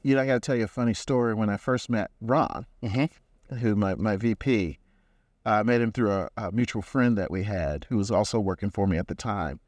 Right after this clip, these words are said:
Speaker 1: And he was telling Ron, "Look, I got this guy I just met, man. He's got all these great business ideas and he's got a ton of energy, and I, I really need you to meet him." And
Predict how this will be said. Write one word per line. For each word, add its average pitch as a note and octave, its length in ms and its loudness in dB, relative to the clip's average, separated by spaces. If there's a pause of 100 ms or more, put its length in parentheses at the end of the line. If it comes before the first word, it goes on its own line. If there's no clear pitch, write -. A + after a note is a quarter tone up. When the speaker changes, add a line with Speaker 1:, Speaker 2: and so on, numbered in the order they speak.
(500)
Speaker 1:
And A2 220 -2
he B2+ 80 4
was B2 180 2
telling A2 320 0
Ron, G#2+ 300 0
"Look, A2 160 0
I B2 80 2
got E3+ 200 -2
this B2+ 180 -4
guy G#2+ 420 -2
I F#2+ 60 -8
just C3 240 -4
met, A2 400 -2
man. G#2+ 180 -6
He's A2+ 140 -6
got C3 180 0
all C3 60 2
these G2+ 240 -2
great A#2+ 240 0 (200)
business A#2+ 380 0
ideas G#2 720 -2
and E2+ 100 -12 (380)
he's - 320 -8
got D3 160 -6
a - 100 -14
ton E3+ 220 2
of C3+ 100 2
energy, A2 540 0
and G2+ 200 -6
I, C#3+ 60 -4
I D3+ 140 -4 (160)
really C#3+ 300 2
need B2 200 2
you A2+ 80 0
to G2 80 -2
meet G2 200 -2
him." D#2 120 -14 (1000)
And B2 360 2